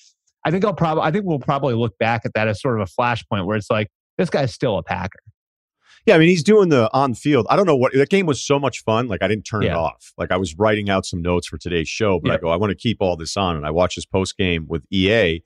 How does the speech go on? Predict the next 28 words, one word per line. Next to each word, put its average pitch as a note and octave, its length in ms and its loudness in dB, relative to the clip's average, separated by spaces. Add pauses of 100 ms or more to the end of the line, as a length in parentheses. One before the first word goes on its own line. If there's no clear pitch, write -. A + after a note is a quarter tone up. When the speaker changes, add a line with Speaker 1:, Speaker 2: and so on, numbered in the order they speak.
(440)
Speaker 2:
and C#3+ 180 2
he, G3 300 -2
he's F3 180 0
got F#3+ 180 0
this D#3 160 -4
smile F3+ 540 0
on G2 140 -2
his D#2 180 -12
face. D#2 540 -6
Although A#2 200 4
I C#3 100 4
don't A#3 100 0
know G3 100 0
what F3 120 -4
the B2+ 60 -2
hell C3+ 140 2
he A2 80 0
got G#2+ 140 2
into G#2 160 0
this E2+ 160 -6
offseason. F2 500 -2
He C#2 60 -6
looks A2+ 200 -4
like C#3 120 0
he's F2 200 -4
aged F#2 320 -2
ten E2+ 220 -6
years. D#2 420 -6